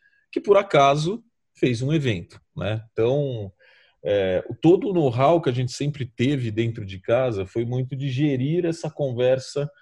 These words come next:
durante o ano inteiro com as pessoas. Então,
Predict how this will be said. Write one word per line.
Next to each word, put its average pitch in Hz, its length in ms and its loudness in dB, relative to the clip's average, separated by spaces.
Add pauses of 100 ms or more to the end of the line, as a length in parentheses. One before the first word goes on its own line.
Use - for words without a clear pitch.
(260)
durante 127 340 2
o 123 80 0
ano 143 140 -2
inteiro 135 600 0
com 139 220 -4
as 143 80 -2
pessoas. 110 600 0
Então, 123 600 -2